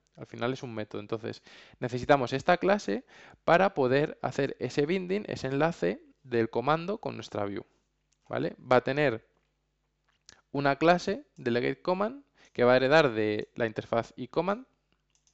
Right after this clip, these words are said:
y que va a contener los métodos canExecute y execute, que nos va a decir, bueno, pues,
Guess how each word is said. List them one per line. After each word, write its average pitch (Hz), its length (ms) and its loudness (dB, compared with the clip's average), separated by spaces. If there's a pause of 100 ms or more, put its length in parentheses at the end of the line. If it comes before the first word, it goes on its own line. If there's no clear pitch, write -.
(600)
y 180 140 -4
que 175 100 8
va 143 60 12
a 139 60 8
contener 143 340 2
los 143 160 2
métodos 120 640 -4 (400)
canExecute 147 920 2 (720)
y - 360 -10
execute, 151 480 -4
que - 120 -6
nos 110 200 -10
va 117 100 2
a 113 40 0
decir, 117 260 -4
bueno, 113 220 -4
pues, - 300 -14